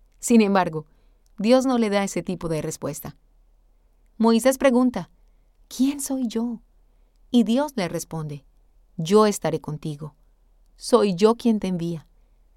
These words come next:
Y unos versos más adelante le dice, "Yo soy el que soy". ¿Por qué Dios responde de esa manera?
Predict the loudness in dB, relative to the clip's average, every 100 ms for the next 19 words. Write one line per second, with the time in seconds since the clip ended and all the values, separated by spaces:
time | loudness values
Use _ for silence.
0 | _ _ 4 4 4 2 0 4 2 2
1 | 0 -2 0 -2 -2 -2 -2 -4 -6 -8
2 | -8 _ _ _ -8 -2 0 0 -4 -4
3 | -2 -4 -4 -2 -2 -4 -6 -8 -8 -10
4 | -12 -18 _ _ _ _ _ _ _ _
5 | _ _ -12 -12 -4 -4 -2 -2 -2 0
6 | -2 0 -2 0 0 -2 -2 -4 -4 -4
7 | -6 -8